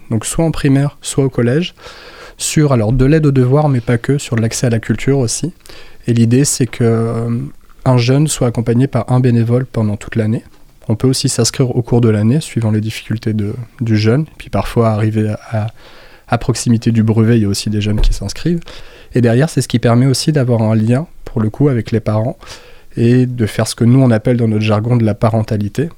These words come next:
Et sachant qu'une autre chose qui illustre ça, c'est que tous les mois, on a un quarante-deux de minutes. Donc c'est un temps d'échange avec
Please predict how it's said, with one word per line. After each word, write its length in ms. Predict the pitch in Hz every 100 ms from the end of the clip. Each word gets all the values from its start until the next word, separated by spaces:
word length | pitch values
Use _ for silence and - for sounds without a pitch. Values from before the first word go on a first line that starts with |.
| - 117
Et 40 |
sachant 400 | - 110 - 131 - - -
qu'une 200 | 123 127
autre 200 | - 135
chose 220 | 156 156
qui 140 | -
illustre 320 | 123 120 -
ça, 240 | 117 - 147
c'est 200 | - 117
que 140 | -
tous 260 | 113 - 135
les 120 | 123
mois, 200 | 120 127
on 180 | 147 120
a 60 |
un 120 | 110 104 -
quarante-deux 420 | 135 113 113 113
de 80 | 113
minutes. 380 | 113 127 - - -
Donc 160 | 117 110
c'est 180 | - 113
un 140 | 104
temps 240 | - - 160
d'échange 500 | 131 - 127 156 135
avec 260 | 107 -